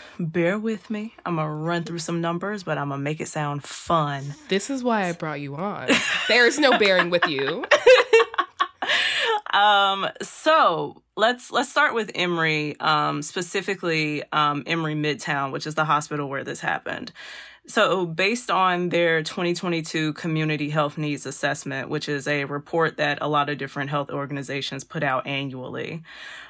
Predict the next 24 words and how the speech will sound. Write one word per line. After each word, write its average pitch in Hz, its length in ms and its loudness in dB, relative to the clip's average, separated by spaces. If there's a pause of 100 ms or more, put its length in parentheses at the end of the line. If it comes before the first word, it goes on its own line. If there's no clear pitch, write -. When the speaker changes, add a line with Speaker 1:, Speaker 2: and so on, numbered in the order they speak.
(160)
Speaker 1:
um, 175 380 4
the 180 100 -2
community 202 560 -2
that 156 400 -2
this 170 240 -2
particular 160 720 -2
branch 143 480 -4
of 151 180 -8
Emory 147 360 -2
serves 143 500 -2
is 147 180 -6
forty 151 280 -4
percent 180 400 -4
Black, 143 380 -2 (120)
and 151 180 -2
it's 120 140 -6
made 151 260 -2
up 139 160 -4
of 147 100 -4
mostly 143 360 -4
women. - 480 -12 (560)
And 160 760 0 (360)
the 170 120 2
bulk 175 580 0